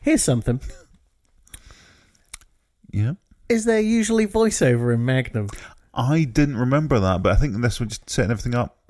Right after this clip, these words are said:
Speaker 1: Mm.
Speaker 2: it was necessary. And definitely was necessary in this one.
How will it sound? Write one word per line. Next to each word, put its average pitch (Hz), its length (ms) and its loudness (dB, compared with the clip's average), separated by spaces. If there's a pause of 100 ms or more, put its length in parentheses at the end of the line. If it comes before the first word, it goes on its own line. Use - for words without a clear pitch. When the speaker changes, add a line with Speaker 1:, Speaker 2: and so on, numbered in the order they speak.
Speaker 1:
Mm. 135 240 -2
Speaker 2:
it 76 160 -8
was 101 200 0
necessary. 95 640 -2
And 147 260 -4
definitely 160 300 0
was 113 240 0
necessary 101 480 0
in 92 80 -2
this 92 220 -4
one. 87 180 -10